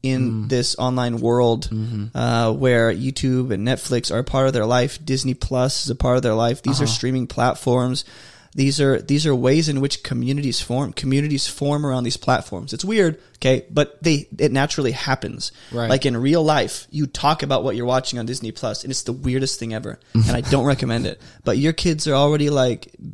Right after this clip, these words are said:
Speaker 1: doing it. They're being a part of it. My encouragement to you is, as a parent, um, be, maybe be thoughtful about and consider, okay, uh, finding some kind of, uh,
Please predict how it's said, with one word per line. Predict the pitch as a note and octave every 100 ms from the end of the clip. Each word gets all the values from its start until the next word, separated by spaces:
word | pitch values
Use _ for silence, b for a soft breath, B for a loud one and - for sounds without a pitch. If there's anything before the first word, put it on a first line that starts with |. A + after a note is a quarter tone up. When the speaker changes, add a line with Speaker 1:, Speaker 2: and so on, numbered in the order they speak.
| - D3 -
Speaker 1:
doing | C3 F3 C#3+
it. | A#2 -
They're | B2+
being | C#3 C#3
a |
part | - C#3+ D3+
of | C#3+
it. | A#2 B B B
My | B2 C3+ D3+
encouragement | D#3+ - C#3 D3 B2+ -
to | B2
you | C3
is, | C#3+
as | - C3+
a | C#3+
parent, | - C3 C3+ A#2 - b b b _
um, | A#2+ A#2 A#2+ A#2+ - _ - C#3+ - B2+ -
be, | - -
maybe | C3+ E3
be | D#3+
thoughtful | C#3 C#3+ D3 - C3 A#2+ - B B B B - -
about | C3 C3 B2+ A#2+ -
and | B2+
consider, | - C#3 - F#3+ E3+ B2+ D3+
okay, | - - A2 C#3+ - b b b
uh, | - B2 A#2 A#2+ B2
finding | - - - C3 D3 C#3+
some | C#3 - C#3+
kind | D3 D3+ C3+ C3
of, | B2+ C#3 - b b b b
uh, | - A#2 G#2+ G2+